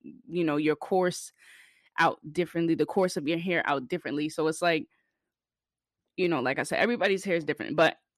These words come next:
anyways, going back to what I was saying, you know, I always tell myself this, like, you know, I gotta look at least presentable in their eyes, but still being myself.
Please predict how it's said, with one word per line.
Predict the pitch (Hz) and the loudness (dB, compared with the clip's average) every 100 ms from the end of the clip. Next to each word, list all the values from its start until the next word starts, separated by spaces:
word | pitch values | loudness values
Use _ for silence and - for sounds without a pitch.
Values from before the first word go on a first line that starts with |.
| _ | _
anyways, | 247 190 160 | 2 4 4
going | 240 247 | 2 0
back | 226 | 0
to | 196 | 0
what | 160 | -2
I | |
was | 123 | -2
saying, | - 90 - _ - _ _ _ - | -6 -14 -16 _ -20 _ _ _ -16
you | - 220 | -4 0
know, | 226 | 2
I | - | 6
always | 262 302 285 - | 6 6 2 -2
tell | 247 | -2
myself | 233 214 165 160 | -2 -2 -4 -2
this, | 156 156 | -4 -2
like, | 147 151 | -6 -6
you | 202 | -4
know, | 214 | -2
I | 196 | 0
gotta | 202 196 180 - - _ - | 2 2 2 -2 -20 _ -4
look | 240 247 | -2 2
at | 196 - | 2 2
least | 226 220 - | 2 -2 -4
presentable | 185 170 208 196 156 147 143 - - - - - | -4 -2 -2 -2 -4 -2 -4 -8 -20 -20 -20 -6
in | - 165 156 | -2 0 2
their | 160 156 - | 2 2 2
eyes, | 147 131 - - - - - - | 0 0 -6 -14 -20 -20 -20 -6
but | 196 185 | -2 -2
still | - - 196 196 180 | -2 -6 0 2 2
being | 156 170 156 | 0 -2 -2
myself. | 131 120 - - 135 - | -4 -6 -8 -8 -10 -10